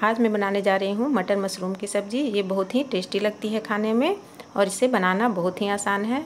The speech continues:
बहुत ही आसान तरीके से मैं इसे बनाना बताऊँगी। तो चलिए इसे बनाना शुरू करते हैं।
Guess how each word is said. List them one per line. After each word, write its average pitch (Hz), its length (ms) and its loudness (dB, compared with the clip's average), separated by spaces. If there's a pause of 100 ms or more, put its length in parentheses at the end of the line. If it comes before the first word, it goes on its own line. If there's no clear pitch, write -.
(120)
बहुत 214 380 0
ही 285 80 0
आसान 208 340 0
तरीके 220 360 -2
से 277 180 0
मैं 233 160 0
इसे 190 200 -2
बनाना 190 340 0
बताऊँगी। 208 540 0
तो 330 140 -8
चलिए 208 300 0
इसे 277 200 0
बनाना 190 380 0
शुरू 196 180 -6
करते 208 340 -4
हैं। 277 200 -2